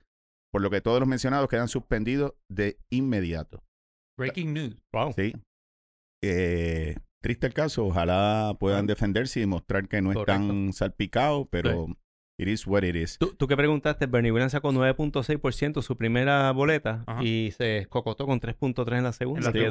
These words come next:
Speaker 2: segunda.
Speaker 3: descualificado, pues,
Speaker 2: Así
Speaker 3: Salón
Speaker 2: que
Speaker 3: de
Speaker 2: no,
Speaker 3: la Fama.
Speaker 2: no crees que no
Speaker 3: En este
Speaker 2: no
Speaker 3: mismo
Speaker 2: crees.
Speaker 3: sitio de Carlos Delgado, pelotero.
Speaker 1: No, no, él, él está retirado en donde los que lo quieren, este, lo
Speaker 3: Sí.
Speaker 1: quieren, ¿sabes? Él está retirado en el hall de la ya-, de los Yankees.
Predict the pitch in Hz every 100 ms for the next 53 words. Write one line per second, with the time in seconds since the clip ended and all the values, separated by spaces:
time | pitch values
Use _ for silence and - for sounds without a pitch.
0 | 117 120 120 113 127 117 - - 123 -
1 | 123 - 107 113 113 107 104 113 131 123
2 | 131 120 117 110 107 101 120 113 127 120
3 | 139 135 147 147 131 120 120 113 113 110
4 | 117 151 143 131 127 123 - 110 104 175
5 | 202 214 185 196 202 151 156 - 156 180
6 | 185 175 175 160 160 160 151 120 110 110
7 | 107 104 101 - 104 107 - 101 98 135
8 | 139 135 127 - _ _ 95 - _ _
9 | 101 92 90 85 87 85 82 - 92 82
10 | 95 82 76 - 85 82 104 113 156 165
11 | 147 131 151 196 - _ 107 82 92 87
12 | - _ _ _ _ - 120 156 110 -
13 | 117 110 95 87 - 78